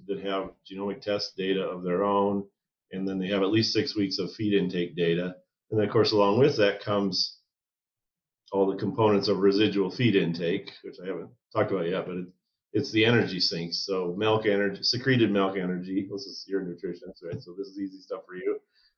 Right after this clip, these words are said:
Um, the metabolic body weight. So how much, how much intake do you need to make milk? How much intake do you need to maintain your body size if you weren't making milk?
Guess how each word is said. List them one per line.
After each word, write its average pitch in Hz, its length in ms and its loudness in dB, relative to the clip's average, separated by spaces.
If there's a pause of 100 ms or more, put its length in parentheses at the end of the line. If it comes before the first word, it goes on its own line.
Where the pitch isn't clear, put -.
(160)
Um, 90 280 -8 (800)
the 90 320 -4
metabolic 98 480 4
body 98 300 6
weight. 92 420 2 (160)
So 90 440 -8 (540)
how 120 60 4
much, 113 340 2 (120)
how 123 80 4
much 123 180 4
intake 113 400 4
do 107 40 -6
you 104 100 2
need 107 180 0
to 98 80 -4
make 98 200 0
milk? 107 300 2
How 104 100 -2
much 101 160 -6
intake 98 340 0
do 98 60 -6
you 92 60 -2
need 95 160 -2
to 90 60 -8
maintain 95 420 -6
your 92 100 -6
body 98 240 2
size 92 280 -6
if 90 120 -16
you 101 100 -8
weren't 139 180 0
making 98 300 -4
milk? 95 300 -6